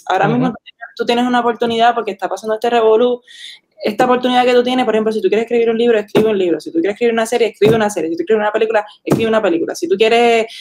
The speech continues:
Speaker 1: desarrollar tu negocio, desarrolla tu negocio. Crea un
Speaker 2: Ujú.
Speaker 1: plan, ejecútalo. O sea, este es el momento, no hay excusa. Y esto es lo que me gusta de que esta cuarentena, que ahora es un momento bueno. Este es el momento donde crece mi motivadora interna. ¡Tú
Speaker 2: Ujú.
Speaker 1: puedes! ¡Yo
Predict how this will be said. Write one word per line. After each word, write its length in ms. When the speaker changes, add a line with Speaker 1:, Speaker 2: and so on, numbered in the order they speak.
Speaker 1:
desarrollar 560
tu 120
negocio, 400
desarrolla 520
tu 120
negocio. 480
Crea 220
un 80
Speaker 2:
Ujú. 80
Speaker 1:
plan, 200
ejecútalo. 640
O 40
sea, 140
este 160
es 80
el 100
momento, 560
no 100
hay 100
excusa. 680
Y 380
esto 160
es 20
lo 80
que 80
me 120
gusta 260
de 100
que 80
esta 160
cuarentena, 580
que 100
ahora 400
es 60
un 60
momento 460
bueno. 360
Este 140
es 20
el 60
momento 340
donde 260
crece 360
mi 180
motivadora 600
interna. 540
¡Tú 280
Speaker 2:
Ujú. 140
Speaker 1:
puedes! 540
¡Yo 240